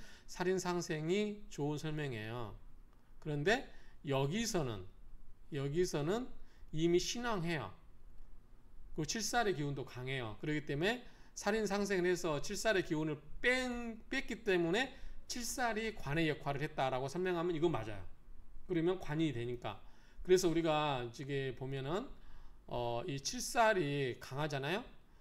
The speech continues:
칠살을 기운을 빼요. 뭘로? 설기시키죠. 이게 지금 토니까 토생금이 되겠죠. 금, 예를 들어서 여긴 경금이라고 했잖아요. 토생금을 하니까 설기시켜버리니까 어때요? 이 칠살이 순화돼요. 순화되면 뭐가 되죠?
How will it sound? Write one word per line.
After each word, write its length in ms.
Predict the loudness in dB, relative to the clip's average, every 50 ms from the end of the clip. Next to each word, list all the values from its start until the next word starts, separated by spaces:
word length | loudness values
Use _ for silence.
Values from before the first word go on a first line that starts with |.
| -20 -18 -18 -18 -14 -8
칠살을 920 | -4 -2 0 0 0 2 4 4 4 4 4 4 2 2 2 0 -4 -6
기운을 640 | -4 0 2 4 4 6 6 6 6 6 4 2 4
빼요. 300 | 6 6 6 6 4 2 -2
뭘로? 300 | -2 0 0 2 2 0
설기시키죠. 760 | 0 0 -2 -2 -2 -2 -2 -4 -4 -4 -6 -8 -8 -8 -8 -8 -10 -10 -10 -12 -12 -16 -20 -20 -20 -18 -10 -4
이게 220 | 2 8 8 8
지금 720 | 8 8 2 2 2 2 2 2 0 0 0 -2 -2 -4 -8 -10
토니까 480 | -4 0 0 0 0 0 0 0 -2 -2
토생금이 580 | -2 -4 -2 0 0 0 0 -2 -2 -2 -2 -2
되겠죠. 420 | -2 -2 -4 -6 -6 -8 -10 -10 -14 -16 -16 -14 -14 -14 -14 -16 -14
금, 420 | -8 -4 -2 0 0 0 -2 -4 -4 -6 -6 -4
예를 200 | -2 -2 0 0
들어서 220 | 0 -2 -2 -2 -2
여긴 160 | -2 -4 -4
경금이라고 440 | -4 -4 -2 -2 0 0 0 -2 -4
했잖아요. 300 | -4 -4 -4 -4 -2 -4 -6 -8 -8 -10 -10 -10 -10 -10 -6
토생금을 440 | -6 -4 -2 -2 -2 2 2 4 6
하니까 240 | 6 4 4 4 2
설기시켜버리니까 1000 | 2 2 0 0 0 -2 -2 0 2 2 2 2 2 0 -2 0 2 2 2 2
어때요? 360 | 2 2 0 0 2 0 0
이 160 | -2 -2 -4 -4
칠살이 540 | -4 -6 -4 0 2 2 2 2 -2 -4 -6 -8 -8 -6
순화돼요. 720 | -6 -6 -4 -4 -2 -2 0 0 0 0 0 0 -2 -2 -4 -6
순화되면 480 | -8 -4 -2 0 0 2 2 0 2
뭐가 200 | 2 2 2 2
되죠? 360 | 2 2 2 2 0 0 -2